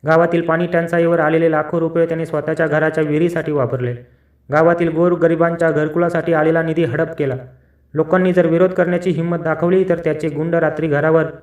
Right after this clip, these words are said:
दगडफेक करायचे, गोठ्यातील गुरं सोडून न्यायचे. गणे आणि सोना सुद्धा त्याचे बळी झाले होते.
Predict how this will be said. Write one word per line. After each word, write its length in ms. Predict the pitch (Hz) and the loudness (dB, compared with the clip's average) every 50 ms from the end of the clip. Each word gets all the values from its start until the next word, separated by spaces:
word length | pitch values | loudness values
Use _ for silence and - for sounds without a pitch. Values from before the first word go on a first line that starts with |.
| - _ - | -16 _ -4
दगडफेक 520 | 131 160 175 185 180 185 185 202 196 196 | 0 2 2 2 2 2 0 -2 0 0
करायचे, 580 | 170 156 151 151 147 151 143 135 135 135 - - _ _ _ _ - | 0 0 0 0 0 0 -2 -2 -4 -6 -12 -20 _ _ _ _ -4
गोठ्यातील 460 | 139 160 165 180 185 185 190 190 180 165 | -4 -2 0 0 2 4 4 2 2 2
गुरं 180 | 175 180 185 | 2 2 2
सोडून 320 | 180 185 175 160 180 190 190 | 2 2 0 0 0 0 0
न्यायचे. 600 | 185 170 151 - - 151 131 - - - - _ _ 131 131 | 0 -2 -2 -4 -6 -6 -6 -8 -10 -14 -20 _ _ 0 2
गणे 180 | 165 170 190 196 | 4 4 4 4
आणि 220 | 190 185 185 190 | 4 2 2 0
सोना 300 | 185 190 175 175 180 175 | 0 -2 -2 0 0 -2
सुद्धा 360 | - 180 165 156 151 165 156 | -2 -4 -4 -2 0 0 0
त्याचे 280 | 147 156 147 139 - 156 | 0 0 -4 -4 -4 -4
बळी 260 | 139 139 151 165 180 | -2 0 0 2 2
झाले 220 | 160 147 147 160 156 | 0 0 0 0 0
होते. 500 | 147 135 - 127 127 127 - - - | 0 0 -2 -4 -8 -8 -12 -16 -20